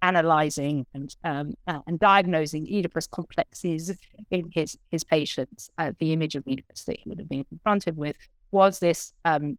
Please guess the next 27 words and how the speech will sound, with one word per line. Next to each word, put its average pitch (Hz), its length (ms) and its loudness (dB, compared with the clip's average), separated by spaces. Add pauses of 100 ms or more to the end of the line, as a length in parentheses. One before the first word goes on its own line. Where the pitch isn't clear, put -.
uh, 151 280 -4
image 156 320 -2
of, 135 120 -4 (140)
uh, 147 240 -4 (440)
um, 147 440 0
uh, 143 280 0 (100)
s-, - 160 -10 (100)
representation 147 720 -4
of - 60 -2
Oedipus. - 380 -4
And 196 140 -2
what 233 220 4
Ingres', 214 500 4 (300)
uh, 165 160 2
representation 196 760 0
shows 160 320 -2
us 147 220 -4 (260)
is, 170 300 0 (120)
uh, 175 260 4
Oedipus, 190 460 0 (340)
again, 175 360 2 (140)
in 202 140 0
his 165 200 -4
encounter 156 460 -4 (220)
with - 100 -20
the - 60 -20
Sphinx. - 440 -20